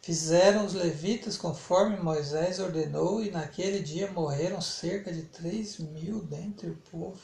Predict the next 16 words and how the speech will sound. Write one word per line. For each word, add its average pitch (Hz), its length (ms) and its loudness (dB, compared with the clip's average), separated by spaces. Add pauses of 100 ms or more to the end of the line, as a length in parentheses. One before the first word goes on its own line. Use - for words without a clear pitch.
(1080)
Disse 214 300 2
então 220 260 4
Moisés: 175 640 4
"Hoje 202 960 2 (160)
vocês 160 560 0
se - 200 -6
consagraram 156 960 0
ao 160 120 0
Senhor, 147 560 -4
pois 147 240 -4
nenhum 156 380 -4
de 202 80 -4
vocês 165 500 -2
poupou 170 560 -2
seu 151 240 -2
filho 269 560 -6